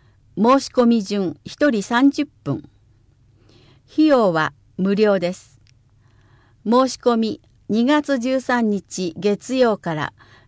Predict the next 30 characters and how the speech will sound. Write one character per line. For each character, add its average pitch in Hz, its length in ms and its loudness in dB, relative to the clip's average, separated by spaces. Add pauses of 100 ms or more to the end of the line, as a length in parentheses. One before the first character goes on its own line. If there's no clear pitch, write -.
十 254 240 0
七 247 220 -2
日 214 400 -4
金 254 280 0
曜 233 220 0
の 170 240 -2 (340)
午 247 220 4
前 196 280 0
八 208 380 -4
時 220 120 -4
三 247 260 0
十 285 160 0
分 190 320 -4
か 160 160 -8
ら 151 200 -2
午 240 160 2
後 208 160 0
五 226 180 0
時 175 160 -6
に、 143 180 -2 (760)
専 269 360 2
門 254 280 2
相 240 300 0
談、 160 340 -4 (180)
予 208 160 0
約 277 320 0
専 262 280 -2
用 247 200 2
電 214 300 -2
話、 143 180 -4